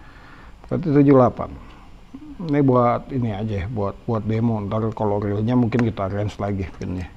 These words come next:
Ini cuma buat gimana caranya make si modul ini,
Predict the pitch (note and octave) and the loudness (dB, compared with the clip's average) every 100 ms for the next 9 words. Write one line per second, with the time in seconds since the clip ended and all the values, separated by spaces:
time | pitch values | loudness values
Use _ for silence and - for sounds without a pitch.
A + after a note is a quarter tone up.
0 | - C#3 F#3+ F3+ F3 E3 D3+ - - - | -10 -4 2 6 6 8 8 6 -4 -18
1 | - - - - D3+ D3 D3+ E3+ D3 C#3 | -18 -20 -20 0 6 8 8 8 8 10
2 | C#3 C3+ C#3 B2+ - B2+ A#2 G#2+ B2 A2+ | 10 8 8 6 6 6 6 4 2 2
3 | A2+ A#2 A#2 A2+ G#2 G2 B2+ F#3 | 2 0 2 2 2 2 0 0